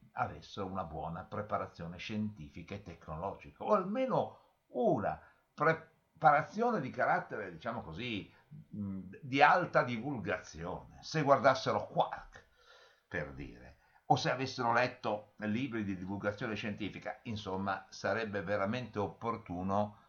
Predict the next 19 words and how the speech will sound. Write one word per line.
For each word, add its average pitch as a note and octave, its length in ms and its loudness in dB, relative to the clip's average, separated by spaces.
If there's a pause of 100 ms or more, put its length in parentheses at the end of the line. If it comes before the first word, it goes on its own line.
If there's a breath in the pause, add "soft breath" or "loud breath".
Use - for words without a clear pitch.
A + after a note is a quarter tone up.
(240 loud breath)
che A2+ 160 -4
gli G2 240 -2
elettori G2+ 1000 -2 (680)
conoscessero A#2 1400 -2
alcuni G#2+ 500 0
rudimenti G2 1160 -4 (140)
della, F2+ 840 -2 (260)
mm, D#2+ 380 -10
scienza C3+ 600 -2
e A2 80 -2
della G2 280 -2
tecnologia, A2 800 -2 (200 loud breath)
perché A#2+ 680 2
le F#2+ 360 -2
decisioni F2+ 1040 0
dei G2 320 -2
governi F#2+ 840 -6 (200 loud breath)
molto A2+ 460 0
spesso G2+ 920 -4